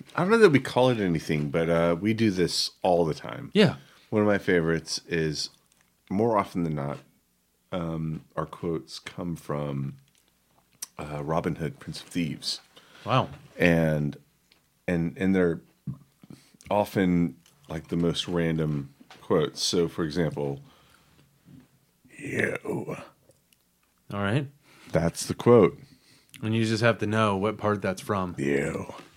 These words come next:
Speaker 1: Yeah, and it's,
Speaker 2: In,
Speaker 1: it's,
Speaker 2: in
Speaker 1: uh,
Speaker 2: prison?
Speaker 1: Locksley's, uh, Robin of Locksley's father.
Speaker 2: Oh, okay.
Speaker 1: Right. Um, when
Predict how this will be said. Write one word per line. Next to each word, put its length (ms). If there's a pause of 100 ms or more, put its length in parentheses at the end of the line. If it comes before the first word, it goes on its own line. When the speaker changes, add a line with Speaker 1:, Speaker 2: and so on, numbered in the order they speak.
(100)
Speaker 1:
Yeah, 320
and 180
it's, 340
Speaker 2:
In, 200
Speaker 1:
it's, 200
Speaker 2:
in 80
Speaker 1:
uh, 100
Speaker 2:
prison? 420 (640)
Speaker 1:
Locksley's, 1000 (800)
uh, 260
Robin 320
of 120
Locksley's 420
father. 640 (380)
Speaker 2:
Oh, 140
okay. 280 (420)
Speaker 1:
Right. 420 (220)
Um, 720 (2000)
when 920